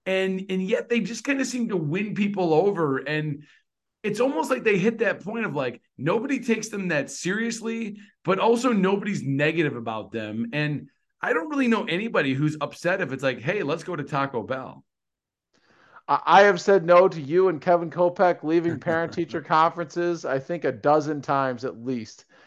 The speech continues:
Speaker 2: And, uh, I just headed home. But, um,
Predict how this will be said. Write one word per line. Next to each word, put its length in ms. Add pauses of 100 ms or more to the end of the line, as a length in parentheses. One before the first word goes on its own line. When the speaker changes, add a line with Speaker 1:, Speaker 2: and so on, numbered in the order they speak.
(200)
Speaker 2:
And, 420
uh, 80
I 140
just 260
headed 280
home. 400 (360)
But, 380 (260)
um, 320